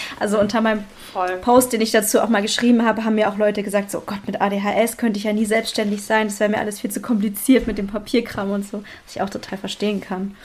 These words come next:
Speaker 2: Witzig, dass wir darüber jetzt gar nicht geredet haben
Speaker 1: Ja.
Speaker 2: in der kompletten Folge,
Speaker 1: <laughs>
Speaker 2: die eigentlich nur für Arbeit gedacht war, weil wir beide keine Menschen sind, die diese krasse Struktur von außen mögen, habe ich das
Speaker 1: Mhm.
Speaker 2: Gefühl.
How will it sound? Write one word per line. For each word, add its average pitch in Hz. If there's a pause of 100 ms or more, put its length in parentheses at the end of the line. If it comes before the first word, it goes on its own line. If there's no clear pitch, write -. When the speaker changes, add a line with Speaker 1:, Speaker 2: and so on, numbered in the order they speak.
(800)
Speaker 2:
Witzig, 262
dass 233
wir 214
darüber 233
jetzt 202
gar 214
nicht 262
geredet 226
haben 269
Speaker 1:
Ja. 269
Speaker 2:
in 302
der -
kompletten -
Folge, 254
Speaker 1:
<laughs> -
Speaker 2:
die -
eigentlich -
nur 247
für 262
Arbeit 233
gedacht 233
war, 214 (220)
weil 208
wir 226
beide 247
keine 254
Menschen 240
sind, 226
die 220
diese 208
krasse 240
Struktur 240
von 233
außen 202 (200)
mögen, 247 (200)
habe 247
ich 254
das 214
Speaker 1:
Mhm. 202
Speaker 2:
Gefühl. 247